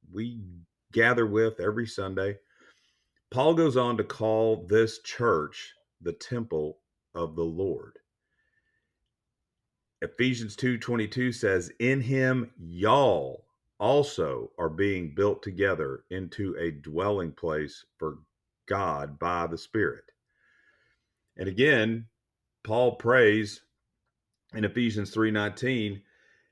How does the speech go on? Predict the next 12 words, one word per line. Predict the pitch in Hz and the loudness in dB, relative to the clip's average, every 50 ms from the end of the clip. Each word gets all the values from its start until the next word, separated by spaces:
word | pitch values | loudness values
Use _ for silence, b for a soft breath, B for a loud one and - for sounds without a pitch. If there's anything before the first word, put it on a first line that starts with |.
| _ _ - - | _ _ -2 2
"And | 107 110 110 104 - | 2 2 2 0 -2
to | - 110 95 | -4 -6 -4
know | 95 95 101 107 117 131 143 | -4 0 2 4 6 6 6
the | 127 107 95 | 6 4 2
love | 92 101 104 113 113 127 | 4 4 2 2 2 0
of | 120 - | -4 -4
Christ | - - 110 101 95 95 95 95 - - | -4 -4 -2 0 0 0 -2 -4 -6 -6
that | 98 90 - - | -6 -6 -6 -6
surpasses | - 98 85 - - 107 101 104 107 104 - 110 104 95 90 98 | -6 -6 -6 -6 -6 -4 -2 -2 -2 -2 -2 -4 -6 -4 -4 -2
knowledge, | 107 110 120 113 95 82 80 80 80 82 - - _ _ _ _ _ _ _ _ _ _ _ _ _ _ _ _ _ _ _ _ - | 0 0 0 2 0 0 0 0 -2 -4 -8 -16 _ _ _ _ _ _ _ _ _ _ _ _ _ _ _ _ _ _ _ _ -18
that | 104 90 80 101 92 87 - - 90 87 | -12 -4 0 2 2 2 2 -2 -8 -16
y'all | 82 90 92 110 127 165 170 120 95 82 - - - - | -8 -2 2 4 6 6 6 6 4 2 0 -4 -10 -16